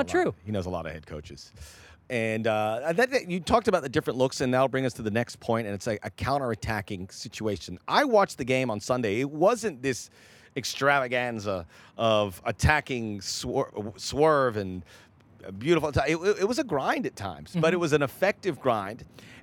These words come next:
Speaker 1: And playing against the Red Bulls, which you also talked to, you talked to Steve, uh, they make it very difficult for you. They make it hard for you to play the way they want to play, that you wanna play. So they were resourceful, L A F C, and they
Speaker 2: Right.
Speaker 1: found a way,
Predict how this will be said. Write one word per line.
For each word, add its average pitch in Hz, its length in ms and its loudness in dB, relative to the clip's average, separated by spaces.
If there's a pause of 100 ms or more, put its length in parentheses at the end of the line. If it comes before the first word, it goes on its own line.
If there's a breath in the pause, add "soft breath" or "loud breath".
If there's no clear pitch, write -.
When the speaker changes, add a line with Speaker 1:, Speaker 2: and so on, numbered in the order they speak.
Speaker 1:
And 131 200 2
playing 143 280 2
against 190 220 0
the 226 60 2
Red 135 200 2
Bulls, 143 200 0
which 123 140 -4
you 113 80 4
also 131 260 4 (220)
talked 131 280 0
to, 120 140 -6
you 139 140 -4
talked 135 280 2
to 113 40 -12
Steve, 117 340 -2 (640 loud breath)
uh, 113 380 4
they 131 120 0
make 165 160 4
it 165 60 -8
very 156 160 4
difficult 113 340 -2
for - 80 -12
you. 73 280 -8
They 120 240 0
make 139 200 0
it 143 80 -2
hard 135 300 2
for - 80 -12
you 120 160 0
to 117 80 -4
play 123 300 0
the 113 80 0
way 110 200 0
they 107 200 -4
want 92 280 -10
to 107 80 -14
play, 143 360 -2
that 98 160 -6
you 143 120 -4
wanna 117 240 -2
play. 62 340 -16 (280 soft breath)
So 214 500 0 (160)
they 165 140 0
were 220 140 2
resourceful, 208 640 -2
L 92 160 -4
A 80 80 -10
F 80 60 -16
C, 92 240 -10
and 85 60 -6
they 107 80 -2
Speaker 2:
Right. 123 80 -4
Speaker 1:
found 151 300 0
a 190 40 -2
way, 131 340 2